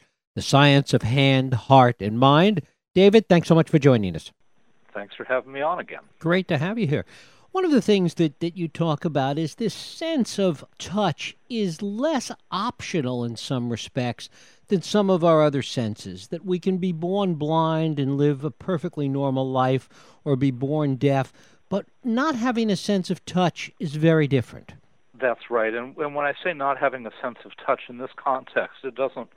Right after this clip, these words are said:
Speaker 2: mean being born without the ability to, to, uh, receive touch information. Rather, it means you're born with a normal touch system, but, uh, if, uh, as occurred in Romanian orphanages in the
Speaker 1: Right.
Speaker 2: nineteen eighties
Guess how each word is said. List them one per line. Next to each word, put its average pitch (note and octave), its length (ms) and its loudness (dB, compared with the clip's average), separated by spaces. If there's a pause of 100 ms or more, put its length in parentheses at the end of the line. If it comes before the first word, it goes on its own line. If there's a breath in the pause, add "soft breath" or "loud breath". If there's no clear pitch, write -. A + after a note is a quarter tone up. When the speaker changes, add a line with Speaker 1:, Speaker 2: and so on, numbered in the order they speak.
(500 loud breath)
Speaker 2:
mean B2+ 320 -6
being A#2 360 -6
born A#2 400 -6
without A2+ 380 -2
the A2 100 -6
ability G2+ 760 -4 (220)
to, F#2 480 -14 (160)
to, F#2+ 420 -12
uh, F#2 60 -18
receive G#2+ 340 -12 (100)
touch G2+ 220 -8
information. F#2+ 720 -20
Rather, A#2+ 340 -4
it G#2+ 100 -18
means G#2 320 -16 (440 loud breath)
you're B2 160 -2
born C3 400 0
with A#2 120 -6
a A#2+ 80 -6
normal A2+ 600 -2 (140)
touch - 140 -2 (100)
system, A#2+ 640 -8
but, G#2+ 260 2 (480 loud breath)
uh, G#2+ 380 4
if, C3 180 4 (340)
uh, A2+ 280 2
as A#2+ 180 2
occurred B2 460 -2
in G2+ 100 -6
Romanian G#2 540 -8
orphanages A2+ 720 -2
in F#2 80 -16
the F2+ 60 -16
Speaker 1:
Right. F#2 140 -10
Speaker 2:
nineteen F#2 160 -12
eighties F#2+ 280 -10